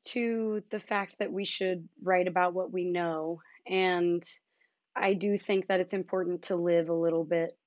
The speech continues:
before you have something to say and put into the world. And so for me, this happens to be what I would like to say and, uh, and attack but also, I suppose it is a little bit self-indulgent, too, that, you know, we, we care about the things that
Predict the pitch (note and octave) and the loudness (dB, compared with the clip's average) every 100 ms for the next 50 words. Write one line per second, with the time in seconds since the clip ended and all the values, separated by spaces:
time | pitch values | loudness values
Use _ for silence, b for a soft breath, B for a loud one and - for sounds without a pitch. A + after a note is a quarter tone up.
0 | _ F#3 F3 F3+ E3 E3 E3 E3 E3 E3 | _ -10 -4 0 2 2 0 0 -2 -2
1 | F3+ D#3+ D#3+ F3+ E3 - E3+ E3 D#3+ E3 | -6 -6 -6 -6 -6 0 2 2 2 0
2 | E3 - E3 E3 - E3+ E3 E3 E3 E3 | -2 -2 -2 -2 -4 -4 0 2 2 0
3 | E3+ E3 - F3 E3 - F3 F3 F3 E3+ | -2 -4 -2 -2 -2 0 2 4 4 2
4 | D#3+ b b b b b b - F3+ F3+ | -2 b b b b b b -2 0 2
5 | F3+ E3+ F3 E3 - F#3 E3 F3 E3 E3 | -2 2 0 0 -2 -4 0 0 2 0
6 | E3+ - - F#3 F3+ E3+ E3+ E3+ E3 E3 | -4 -10 -8 0 2 4 4 2 0 -2
7 | - F3+ - E3+ D#3+ D#3+ D#3+ E3 E3+ E3 | -2 -8 -2 -2 0 0 -2 -2 -4 -4
8 | E3 D#3+ E3 - - E3+ E3 D#3+ E3 E3 | 0 -2 -4 -8 -8 -4 -4 -4 -4 -6
9 | - F3 F3 E3+ F3+ E3+ E3 - - B | -6 -2 -2 -2 -2 -2 -6 -12 -20 B
10 | B B B - B3 A#3 B3+ B3 A3+ A3 | B B B 4 6 6 4 4 4 2
11 | - A3 G#3+ G3+ F#3+ G3 G3 F#3+ F#3+ G3 | -2 -2 -2 -2 -4 -4 -4 -2 -4 -6
12 | - - F#3+ F#3 G3 F#3 F3 F3+ G3 - | -10 -4 -2 -2 -4 -2 -2 -2 -6 -6
13 | - G#3 G#3 F#3+ - - G3+ F#3+ F3 F#3 | -2 0 2 0 -2 -8 -2 0 2 0
14 | F#3+ F#3 - G3+ G3+ - F#3 F3+ F3+ F3+ | -2 -4 -4 -2 -2 4 6 6 4 0
15 | - F3 E3+ - E3+ D#3+ | -2 0 0 0 0 0